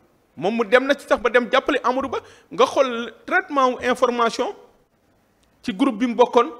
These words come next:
naam nee nañ jugee na fa sax waaye benn tànk dafa nekkoon ci biir benn tànk nekk ci biir. Nga ñëw tey jii fu ci mel ne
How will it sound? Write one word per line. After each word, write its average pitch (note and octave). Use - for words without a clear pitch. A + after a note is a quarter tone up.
naam C4
nee C4
nañ A3+
jugee A3
na G#3
fa F3
sax B3+
waaye F3
benn A3
tànk G3+
dafa F#3+
nekkoon G3+
ci G3
biir F#3+
benn F3+
tànk F#3+
nekk G3
ci G#3+
biir. C#4
Nga G3+
ñëw D#4
tey A3
jii B2
fu G#3
ci C#4
mel B3
ne A#3+